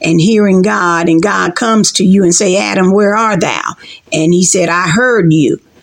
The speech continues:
I was afraid. I was naked. I hid myself."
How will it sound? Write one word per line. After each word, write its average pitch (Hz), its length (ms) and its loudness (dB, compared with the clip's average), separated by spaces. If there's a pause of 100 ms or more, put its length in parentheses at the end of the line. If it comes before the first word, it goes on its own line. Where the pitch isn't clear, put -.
(120)
I 165 120 -4
was 165 160 -2
afraid. 208 720 -2 (220)
I - 80 -2
was 214 220 0
naked. 226 460 -2 (440)
I 185 180 -2
hid 269 400 -2
myself." 165 600 -2